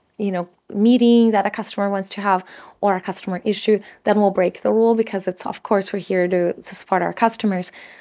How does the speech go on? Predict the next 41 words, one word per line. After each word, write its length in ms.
But 120
other 220
than 220
that, 380
I 100
thought 220
I 80
was 200
not 320
gonna 160
be 220
able 380
to 240
ever 260
do 280
Focus 360
Fridays 640
'cause 160
I'm 260
really 240
guilty 500
of, 320
like, 220
"Can 160
we 140
just 260
chat 400
about 320
this?" 280
But 180
I 120
have 180
found 340
that 340
it's 220
forced 320
me 80
to 80
be 160
more 180
disciplined. 680